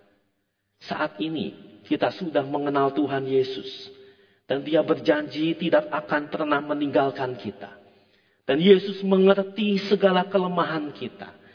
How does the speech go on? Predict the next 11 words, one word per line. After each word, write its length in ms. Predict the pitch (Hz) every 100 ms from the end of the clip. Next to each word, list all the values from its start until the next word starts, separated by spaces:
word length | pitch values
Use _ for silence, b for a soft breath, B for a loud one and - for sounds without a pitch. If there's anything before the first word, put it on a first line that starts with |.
| b b b -
Dia 260 | 143 180
tahu 400 | 185 202 220 220
seperti 400 | 208 196 208 214
apa 320 | 190 202 202 196
rasanya 400 | 185 196 185 180
dicobai 960 | 180 233 208 202 208 165 - - -
dan 240 | 156 156 -
Dia 160 | 170
menang 880 | 165 185 214 208 - 113 95 - -
atas 320 | 202 185 143
pencobaan. 720 | - 139 131 131 117 92 95